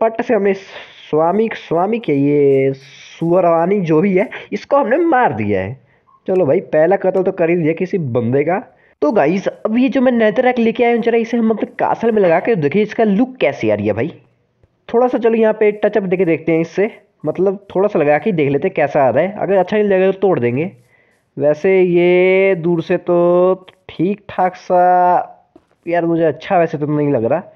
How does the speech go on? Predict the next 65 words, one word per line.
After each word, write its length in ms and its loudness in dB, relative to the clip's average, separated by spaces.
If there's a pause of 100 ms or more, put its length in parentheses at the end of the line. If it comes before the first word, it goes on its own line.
(460)
लेकिन 140 -2
फिर 200 -2
भी 200 0
एक 60 0
बार 120 2
पूरा 220 0
लगा 180 4
के 100 -2
देखते 220 -2
हैं 40 2
यहाँ 160 0
पे 80 -4 (400)
कैसा 220 -2
लग 140 2
रहा 80 0
है। 60 -2
क्या 120 -2
पता 180 0
बाद 180 0
में 100 -2
लुक 140 -2
अच्छी 200 -4
यहाँ 120 0
लग 120 -2
जाए। 200 -4 (120)
कभी 160 0
कभार 240 0
अच्छी 260 -4
पहले 280 0
starting 320 -4
में 100 -2
नहीं 100 -4
दिखाई 180 -4
देती, 160 -2
लेकिन 200 -4
बाद 140 0
में 120 -2
बहुत 140 -2
अच्छी 160 -6
लगती 280 -4
है। 100 0 (480)
तो 80 -10
यहाँ 340 -2
पे 120 -4
ये 540 2
भाई 420 -4
लगे, 220 0
यहाँ 160 0
पे 120 -4
भी 60 -2
लगा 140 0
देते 220 -2
हैं। 120 -6 (640)
ये 80 0
look 360 -2
ये 380 2
थोड़ी 340 0
तो 160 2 (760)
ठीक 380 -6
ठाक 220 -4
तो 60 0
लग 200 2
रही 100 0
है, 80 2
लेकिन 340 -2